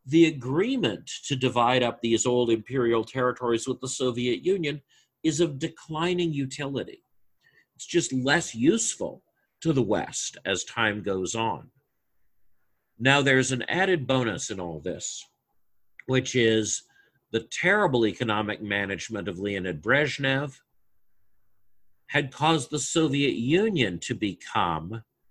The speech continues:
the biggest exporter of petroleum outside of opec.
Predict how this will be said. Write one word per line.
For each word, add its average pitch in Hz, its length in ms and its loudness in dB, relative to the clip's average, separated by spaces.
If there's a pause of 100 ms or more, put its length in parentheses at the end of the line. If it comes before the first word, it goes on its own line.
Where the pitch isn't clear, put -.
(320)
the 131 80 0
biggest 117 640 2
exporter 131 840 0
of 107 160 -4
petroleum 120 1000 2 (100)
outside 104 540 -2
of - 200 -6
opec. - 440 -6